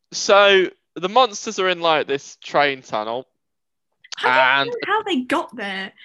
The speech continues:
Speaker 2: Like,
Speaker 1: Nah.
Speaker 2: I find with most of season eight, I will look down for a second. They're in a completely new s-, like, setting, and there's a whole other s-,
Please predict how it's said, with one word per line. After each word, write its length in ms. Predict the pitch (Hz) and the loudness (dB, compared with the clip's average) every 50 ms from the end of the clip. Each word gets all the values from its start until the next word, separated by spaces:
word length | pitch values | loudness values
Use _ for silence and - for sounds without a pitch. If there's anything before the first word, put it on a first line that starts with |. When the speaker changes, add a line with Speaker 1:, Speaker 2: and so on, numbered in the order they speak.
| - - - - | -20 -18 -8 -4
Speaker 2:
Like, 260 | 403 466 - - - | -4 -4 -4 -6 -12
Speaker 1:
Nah. 140 | - 123 117 | -4 0 2
Speaker 2:
I 380 | 113 113 113 113 117 117 120 - - - 523 539 | 4 4 4 4 4 4 2 2 0 0 0 0
find 100 | 508 453 | 2 2
with 140 | 466 440 392 | 2 2 2
most 200 | 415 440 427 427 | 2 0 0 0
of 60 | 403 | -2
season 280 | - 381 349 349 320 | 0 -2 -2 0 0
eight, 200 | 320 320 247 - - - | -2 -2 -2 -4 -6 -4
I 200 | 302 330 392 440 427 | -2 0 0 0 0
will 140 | 381 294 247 | 0 0 0
look 240 | 247 - - - | 0 -2 -4 -4
down 240 | - 262 269 269 254 | -4 -4 -2 -2 -4
for 80 | 247 214 | -6 -8
a 60 | 214 | -10
second. 480 | - - 262 262 - 294 277 277 277 233 | -8 -8 -8 -6 -4 -4 -4 -2 -2 -2
They're 100 | 226 226 | -2 -4
in 60 | 220 214 | -4 -6
a 60 | 220 | -6
completely 400 | - 226 - - 403 403 - 277 | -8 -10 -8 -6 -8 -8 -8 -6
new 200 | 302 277 262 247 | -6 -4 -4 -4
s-, 200 | 254 - - - - - | -6 -8 -12 -16 -14 -10
like, 220 | 277 247 - - | -8 -8 -8 -8
setting, 480 | - - 349 330 277 311 311 302 302 294 | -6 -6 -6 -4 -4 -4 -6 -6 -6 -6
and 80 | 262 | -6
there's 100 | 240 233 | -4 -2
a 100 | 269 269 | -2 -2
whole 360 | 262 - 370 370 349 339 320 - - | 0 0 0 0 0 -2 -4 -4 -4
other 300 | 294 285 269 285 262 254 | -4 -2 0 0 0 0
s-, 300 | - - - 453 392 | -2 -6 -14 -14 -16